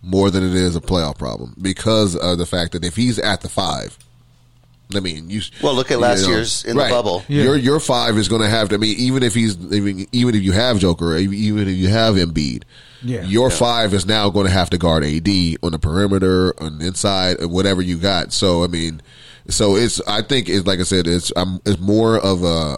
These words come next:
Speaker 1: regular season issue than it is a playoff because I think we're gonna mix and match and do, like, exactly what we did last year with A D at the five.
Speaker 2: Now, I've heard rumblings online, uh, through the sources, and some people are saying that the Lakers are targeting Hassan Whiteside. Now, Hassan Whiteside, of course, is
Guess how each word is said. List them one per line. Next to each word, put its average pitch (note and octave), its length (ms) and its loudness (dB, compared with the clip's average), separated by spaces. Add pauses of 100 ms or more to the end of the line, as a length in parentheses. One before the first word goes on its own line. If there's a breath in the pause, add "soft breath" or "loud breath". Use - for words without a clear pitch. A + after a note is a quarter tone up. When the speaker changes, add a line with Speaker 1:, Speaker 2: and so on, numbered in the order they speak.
Speaker 1:
regular G#2+ 260 0
season C#3+ 320 0
issue D3+ 360 -2 (420 soft breath)
than F#2+ 160 0
it F#2 80 2
is G2+ 160 2
a G2 40 -2
playoff A2 360 2
because G2 240 0
I F2+ 80 2
think F#2+ 340 -2
we're F#2 140 0
gonna E2+ 240 -2
mix E2+ 240 -6
and F2 80 -8
match E2 240 -6
and F2 100 -10
do, E2 200 -6
like, D#2+ 240 -6
exactly F2 380 -4
what E2 120 0
we D#2+ 80 -2
did D#2 180 -4
last D#2 320 -4
year C2+ 180 -6
with D2+ 220 -10
A C#2 140 -6
D D2 160 -8
at C#2+ 100 -10
the - 60 -18
five. C2 340 -10 (460 soft breath)
Speaker 2:
Now, C3 120 0
I've C#3 100 0
heard F#3 180 -2
rumblings C#3 460 0
online, A2 640 0
uh, F#2 360 0
through G#2+ 220 -8
the G2 100 -8
sources, F#2+ 680 -2
and G2 360 -4
some - 140 -2
people G#3+ 220 -4
are C#3+ 100 0
saying C3 220 -2
that B2+ 100 -4
the A#2 100 -2
Lakers A2 420 -4
are G2+ 180 -2
targeting G2 640 -4
Hassan G#2 400 -2
Whiteside. F2+ 460 -2 (580 loud breath)
Now, G2+ 160 0
Hassan A#2+ 260 0
Whiteside, A#2+ 380 2
of A2+ 80 -8
course, G#2+ 260 -2
is G#2+ 160 -8